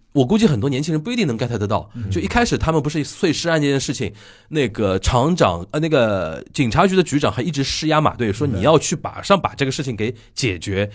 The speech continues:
Speaker 1: 因为他是，他被施加到很多压力。
Speaker 2: 对。
Speaker 1: 作为这个市的纳税第一大户的这个厂，竟然发生了那个什么，
Speaker 2: 对。
Speaker 1: 说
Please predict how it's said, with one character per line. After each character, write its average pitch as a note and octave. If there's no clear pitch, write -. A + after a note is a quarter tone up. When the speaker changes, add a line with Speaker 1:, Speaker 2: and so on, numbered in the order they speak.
Speaker 1:
因 G#3+
为 G#3
他 G#3+
是， -
他 A3+
被 G#3+
施 D3
加 C3+
到 B2+
很 G2
多 G2
压 G2
力。 F2+
Speaker 2:
对。 A2+
Speaker 1:
作 F#3
为 D#3+
这 D#3+
个 D#3
市 D#3
的 G#2
纳 D#3+
税 B2
第 C#3
一 D#3
大 -
户 B2
的 G2
这 C3+
个 A#2
厂， -
竟 B2
然 A#2+
发 B2+
生 B2+
了 G#2
那 A#2+
个 G2
什 G2+
么， A2+
Speaker 2:
对。 A2+
Speaker 1:
说 C3